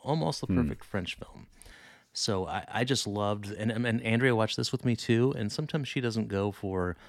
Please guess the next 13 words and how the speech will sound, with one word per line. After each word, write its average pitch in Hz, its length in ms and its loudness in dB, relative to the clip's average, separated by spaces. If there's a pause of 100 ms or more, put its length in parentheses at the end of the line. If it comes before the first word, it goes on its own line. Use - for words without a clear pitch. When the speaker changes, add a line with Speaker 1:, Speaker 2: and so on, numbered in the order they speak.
(280)
Speaker 2:
Hmm. 85 80 0
Speaker 1:
what's - 220 2
typical 110 440 -2
with 110 140 0
Denis, 117 400 2 (180)
you 101 100 -2
know, 92 80 0
kind 104 220 0
of 92 60 -2
that 90 180 -2
slow, 98 480 2
meditative, 92 880 -2 (420)
uh, - 260 -8